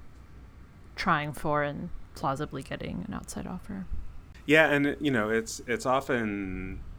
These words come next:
Speaker 2: the case that the people that you're directly speaking with, they may be, when they say, like, when your department chair says, "I've tried everything I can," if, if they said that,
Speaker 1: Mm-hmm.
Speaker 2: that may be true of the department chair,
Speaker 1: Right.
Speaker 2: right? It, it may be that,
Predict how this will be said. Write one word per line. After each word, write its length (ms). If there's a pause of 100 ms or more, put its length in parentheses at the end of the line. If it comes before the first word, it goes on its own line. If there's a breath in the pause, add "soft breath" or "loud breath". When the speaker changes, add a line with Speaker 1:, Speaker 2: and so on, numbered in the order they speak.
(300)
Speaker 2:
the 80
case 280
that 120
the 60
people 340
that 140
you're 160
directly 460
speaking 500
with, 360
they 180
may 180
be, 400
when 160
they 140
say, 520
like, 160
when 120
your 100
department 460
chair 180
says, 240
"I've 160
tried 260
everything 400
I 100
can," 360
if, 160
if 180
they 140
said 280
that, 260
Speaker 1:
Mm-hmm. 160 (400 loud breath)
Speaker 2:
that 160
may 120
be 140
true 280
of 100
the 60
department 460
chair, 360
Speaker 1:
Right. 60 (180)
Speaker 2:
right? 100
It, 260
it 160
may 180
be 240
that, 340